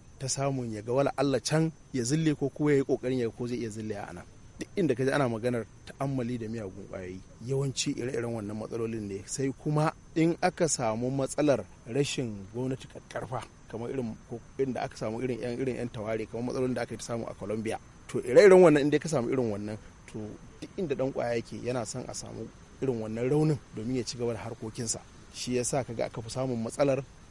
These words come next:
daga irin wurare irin su Colombia da kuma Afghanistan. Ita Afghanistan ana yawan samun heroin ne. Bayan irin la'akari da muka yi da kayan, lokacin da kamar yadda nake hira da kai,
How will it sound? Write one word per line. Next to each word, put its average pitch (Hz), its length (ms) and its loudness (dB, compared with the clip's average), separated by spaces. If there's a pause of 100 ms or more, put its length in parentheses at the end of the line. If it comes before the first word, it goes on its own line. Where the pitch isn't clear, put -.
(120)
daga 113 220 -6
irin 123 280 -2
wurare 117 300 0
irin 123 180 -2
su - 120 -8
Colombia 127 500 0
da 110 140 -4
kuma 107 260 -10
Afghanistan. 95 480 -6 (340)
Ita 127 160 -8
Afghanistan 113 460 -6
ana 113 180 -6
yawan 107 200 -4
samun 104 260 -8
heroin 98 380 -4
ne. - 80 -14 (500)
Bayan 170 540 2 (280)
irin 175 300 6
la'akari 123 400 0
da 113 80 2
muka 113 200 -6
yi 107 60 -4
da 107 80 -6
kayan, 104 300 -4 (480)
lokacin 156 420 0
da 107 60 -4
kamar 143 200 -2
yadda 123 120 0
nake 123 200 -4
hira 117 240 -2
da 113 80 -4
kai, 95 180 -10